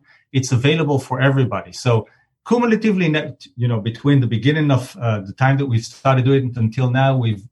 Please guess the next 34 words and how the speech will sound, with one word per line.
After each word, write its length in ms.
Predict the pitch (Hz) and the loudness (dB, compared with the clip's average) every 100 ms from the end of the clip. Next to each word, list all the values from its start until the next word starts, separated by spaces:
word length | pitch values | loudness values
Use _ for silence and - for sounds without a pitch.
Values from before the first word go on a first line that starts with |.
| _ | _
uh, 480 | 101 98 95 95 95 - | -12 -10 -10 -10 -12 -14
served 340 | - 131 120 | -4 -2 0
more 300 | 117 120 135 | 0 0 2
than 160 | 139 123 | 2 0
three 280 | - 135 127 | 0 -2 -2
thousand 640 | - 127 131 127 131 113 | 0 0 2 2 0 -2
patient 440 | 127 123 120 110 - | -4 -4 -4 -6 -4
years. 380 | 120 117 117 - _ _ _ | -2 -2 -4 -10 _ _ _
Our 120 | 117 | -2
software 560 | 113 - 160 156 160 147 | 0 2 0 0 0 2
had 220 | 120 117 | 2 0
prescribed 500 | 120 117 - 135 135 | -6 -6 0 2 2
more 200 | 131 127 | 2 2
than 160 | 120 117 | 2 -2
four 360 | - 147 139 | -2 -2 0
million 500 | 135 131 127 123 120 - _ _ _ _ | 2 2 2 -2 -4 -10 _ _ _ _
doses 380 | 127 127 123 117 | 0 0 -2 -4
of 100 | 104 | -2
insulin. 440 | 117 - 92 87 _ _ _ _ _ | -4 -4 -10 -16 _ _ _ _ _
If 140 | 113 | -6
you're 140 | 147 165 | 0 2
a 60 | |
physician, 500 | - 143 135 165 165 | 2 2 2 2 2
if 140 | 135 123 | 2 2
you're 160 | 139 | 2
doing 280 | 135 143 147 | 4 2 4
this 280 | 139 135 - | 2 2 0
ten 240 | 139 139 | 0 0
times 260 | 139 135 120 | 2 0 0
a 60 | 120 | 0
day, 240 | 131 143 | -2 -2
this 180 | 123 120 | -4 -4
is 120 | 120 | -2
like 220 | 113 107 | -2 -4